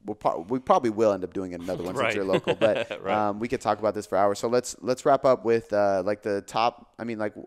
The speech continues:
Speaker 1: what are, like, one, two, or three things? Like, you could even just leave the people with one thing. There's one thing you wanna leave everybody with, um, just as, like, the biggest lesson of what you're talking about, maybe biggest lesson you've learned from starting La Tribu or
Speaker 2: Mm-hmm.
Speaker 1: anything like that, just so there's, like, one power punch at the end to leave people with.
Speaker 2: For me, it's just,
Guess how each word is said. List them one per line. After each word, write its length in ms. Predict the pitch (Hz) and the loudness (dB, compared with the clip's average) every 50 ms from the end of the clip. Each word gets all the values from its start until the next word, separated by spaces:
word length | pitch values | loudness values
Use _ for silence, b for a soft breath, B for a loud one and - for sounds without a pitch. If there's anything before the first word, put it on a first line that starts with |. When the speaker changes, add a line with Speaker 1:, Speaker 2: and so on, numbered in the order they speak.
| _ - | _ -6
Speaker 1:
what 160 | 107 156 160 | -4 0 0
are, 80 | 156 | 2
like, 160 | 139 123 110 98 | 2 2 0 0
one, 640 | 104 95 95 107 117 120 123 117 117 127 127 120 - _ | -4 -8 -4 -2 -2 -2 -2 -4 -6 -8 -10 -10 -12 _
two, 180 | - - 123 113 | -12 -8 -8 -8
or 60 | 107 | -8
three 180 | - 110 107 | -6 -6 -8
things? 440 | 107 - 104 101 98 104 104 - - - | -8 -6 -8 -8 -8 -10 -12 -14 -8 -6
Like, 200 | 82 92 - - | -6 -6 -6 -8
you 80 | 120 | -12
could 80 | 113 117 | -10 -10
even 160 | 113 101 104 | -10 -8 -8
just 160 | 101 104 - | -10 -8 -8
leave 120 | 110 101 87 | -10 -10 -10
the 60 | 95 | -10
people 220 | - 110 - - 95 | -14 -14 -12 -10 -12
with 120 | 92 - | -10 -8
one 120 | 101 92 | -10 -8
thing. 140 | 90 90 87 | -8 -8 -8
There's 220 | 82 92 95 - - | -8 -8 -8 -8 -8
one 260 | 117 123 127 127 131 | -6 -6 -4 -6 -4
thing 200 | 127 123 123 123 | -4 -4 -4 -4
you 80 | 117 113 | -4 -4
wanna 140 | 110 107 104 | -4 -4 -2
leave 180 | 104 107 98 | -4 -4 -2
everybody 320 | 104 104 98 98 104 101 101 | -4 -4 -2 -2 -4 -4 -2
with, 340 | 98 107 104 104 - 104 - _ _ _ - | -2 -2 -2 -2 -2 -6 -14 _ _ _ -8
um, 480 | 95 98 92 90 87 78 90 90 90 - b b b b b b b b b b b | -6 -6 -6 -8 -10 -12 -14 -16 -20 -20 b b b b b b b b b b b
just 200 | - 143 143 - | -6 -6 -4 -4
as, 120 | 151 120 | -4 0
like, 200 | 123 120 117 113 | 2 2 2 2
the 80 | - 113 | 0 -2
biggest 340 | 95 123 120 123 117 - - | 0 0 0 0 -2 -2 0
lesson 260 | 110 110 - - 120 | 0 -2 -2 -2 -8
of 60 | 107 95 | -6 -4
what 100 | 104 95 | -4 -4
you're 80 | 95 101 | -4 -4
talking 280 | - 101 101 - - | -4 -4 -4 -4 -4
about, 200 | 104 101 101 104 | -4 -4 -4 -2
maybe 260 | 104 101 101 104 104 | -2 -6 -6 -6 -8
biggest 300 | 101 95 110 101 110 - | -6 -6 -6 -8 -6 -6
lesson 260 | - 98 104 - 110 104 | -4 -6 -6 -6 -10 -12
you've 140 | 98 92 92 | -12 -10 -8
learned 260 | 104 104 104 104 101 | -6 -6 -6 -6 -8
from 160 | - 101 92 | -10 -12 -12
starting 440 | - - 110 101 101 107 101 98 - - | -8 -4 -4 -4 -4 -4 -8 -14 -14 -12
La 140 | 78 90 92 | -10 -10 -10
Tribu 400 | - - 113 98 107 110 110 107 | -8 -10 -12 -8 -6 -4 -2 -2
or 120 | 98 90 | -2 -2
Speaker 2:
Mm-hmm. 100 | 98 117 | -4 -4
Speaker 1:
anything 220 | 117 113 - 104 | -8 -8 -10 -8
like 180 | 101 95 95 - | -8 -8 -6 -4
that, 180 | - 98 98 95 | -2 -2 -2 -2
just 140 | - - - | -4 -10 -6
so 100 | - 104 | -6 -6
there's, 240 | 95 98 95 92 - | -4 -4 -6 -6 -6
like, 140 | 90 87 - | -8 -8 -8
one 240 | 95 98 98 98 - | -8 -10 -10 -10 -8
power 240 | - - 98 98 | -6 -4 -4 -4
punch 280 | 95 - 107 87 - - | -4 -6 -10 -14 -14 -16
at 80 | - - | -20 -16
the 100 | 95 95 | -16 -14
end 240 | 92 92 95 95 _ _ | -14 -14 -16 -20 _ _
to 100 | - 98 | -16 -12
leave 200 | 95 90 90 - | -12 -12 -12 -14
people 160 | - - 90 | -18 -14 -10
with. 280 | 95 95 92 95 _ _ _ | -8 -8 -8 -10 _ _ _
Speaker 2:
For 120 | - 127 | -8 -4
me, 200 | 123 151 175 180 | -2 0 2 2
it's 160 | 156 135 127 - | 2 2 0 -2
just, 400 | 127 123 113 - - - - | -4 -4 -4 -6 -10 -12 -14